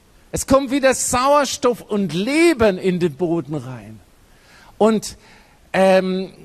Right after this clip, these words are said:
ja, bei meinen Eltern war immer so ein, oder ist immer noch bis heute, so ein Lehmboden. Und wenn der richtig nass ist und du pflügst ihn, der stinkt fürchterlich.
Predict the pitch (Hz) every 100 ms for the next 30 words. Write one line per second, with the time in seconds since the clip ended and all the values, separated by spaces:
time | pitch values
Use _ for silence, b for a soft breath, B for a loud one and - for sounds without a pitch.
0 | - 135 196 190 202 196 196 196 202 170
1 | 202 220 226 190 208 202 - 196 202 208
2 | - 208 202 175 180 175 170 143 151 165
3 | 175 - 156 165 190 170 - 151 - 143
4 | 156 185 190 - 156 147 151 226 240 165
5 | 139 139 220 254 170 170 175 185 202 196
6 | 208 226 190 170 214 - - 196 - 170
7 | 170 156 - 202 269 - 156 165 175 151
8 | 160 156 - - _ 185 190 190 - -
9 | - 277 311 - 117 107 82